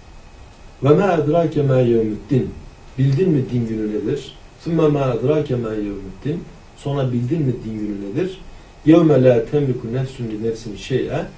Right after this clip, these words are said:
O gün hiçbir nefis başka bir nefse fayda veremez. Vel emru yevme idillillah. O gün bütün emir Allah'ındır. Yani yevmiddin, yevmül ceza, hesap günüdür. Kur'an-ı Kerim'in bir başka bölümü bunu anlatıyor.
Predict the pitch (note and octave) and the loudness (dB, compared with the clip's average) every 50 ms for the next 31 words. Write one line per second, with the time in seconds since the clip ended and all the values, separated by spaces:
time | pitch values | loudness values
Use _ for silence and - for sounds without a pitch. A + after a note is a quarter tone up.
0 | - - - - - - D3 C#3+ D3 C#3 C3 B2+ - - D#3+ C#3+ C3+ B2 - - | -20 -20 -20 -16 0 2 2 4 4 2 0 -2 2 2 2 4 4 2 0 -2
1 | - - - A#2 A#2 - - B2 A2+ A2 A2 A2 G#2 G2+ - A2 - - G2+ G2 | -8 -8 -8 -8 -6 -4 -4 -4 -2 -2 -2 -4 -4 -4 -8 -10 -10 -10 -12 -12
2 | G2 G2 F2+ F#2 G#2 B2 C#3 D#3 F3 F#3 F#3 - - - - - - - - - | -10 -10 -8 -6 -4 -2 0 0 0 0 -2 -4 -8 -12 -18 -20 -20 -20 -4 2
3 | C3 B2+ C3+ E3 D#3+ D#3 D3 C3+ B2+ A#2+ C3 C#3 C#3 C3 A#2+ A#2+ B2+ G2+ G2+ A2+ | 2 2 2 2 0 0 2 2 2 2 2 2 2 2 2 -2 -6 -8 -10 -10
4 | G2+ F#2+ G2 G2+ F#2+ F#2+ C3 D#3+ F3+ F#3 - - - - - - - - D3+ D3+ | -10 -8 -8 -8 -6 -2 -2 -2 -2 -2 -6 -14 -20 -20 -20 -20 0 2 4 4
5 | C#3+ C3+ B2 A#2 C3 C3 - D3+ B2+ A2+ - - A2+ A2 G#2 G2+ - F#2 F#2 F2+ | 4 4 2 0 -2 -4 -4 -4 -4 -4 -4 -2 -4 -4 -4 -4 -6 -8 -10 -14
6 | E2+ - - - - - - - - - - - - - - F#3 F3+ F3 F3+ F#3+ | -14 -14 -16 -16 -16 -18 -20 -20 -20 -20 -20 -20 -20 -6 -2 0 2 2 2 4
7 | G3+ G3+ F3+ D#3 C3+ A#2+ - - - G3 G#3 G#3 F#3 D3+ B2 B2+ D3+ E3 D3 C3+ | 6 8 8 8 6 4 0 -2 -6 -6 0 4 4 4 6 4 2 0 2 2
8 | C#3+ C3 B2+ B2+ B2 - - B2+ - D#3 D3 - - - A2 G2 F2 E2+ E2 - | 2 2 2 2 0 0 -2 -4 0 0 0 0 0 -6 -10 -10 -8 -12 -14 -14
9 | - - - - - - - - - - - - - - - - F#3 F3 E3 D#3+ | -16 -18 -18 -18 -20 -20 -18 -20 -20 -20 -20 -20 -20 -14 0 4 6 8 8 8
10 | C#3+ - C3 A#2+ A#2 B2 C#3 F3 F3+ - - - E3 D#3 D3+ D3 C#3+ - D#3 D3+ | 6 4 4 2 4 2 2 -2 -4 -6 -2 0 4 6 6 6 4 4 4 6
11 | C#3+ C3 B2 - - - - B2+ A#2+ A2 A2 A#2+ E3 F#3 E3 C#3+ D3 F3 G#3 - | 6 6 4 2 -2 -10 -6 -4 -2 -2 0 -2 -2 -2 -2 0 0 2 0 0
12 | - - - - - - E3+ E3 D#3+ D#3 D3 C#3 - C3 G#2 - | -4 -6 -16 -20 -6 0 2 4 6 6 4 4 2 -2 -4 -4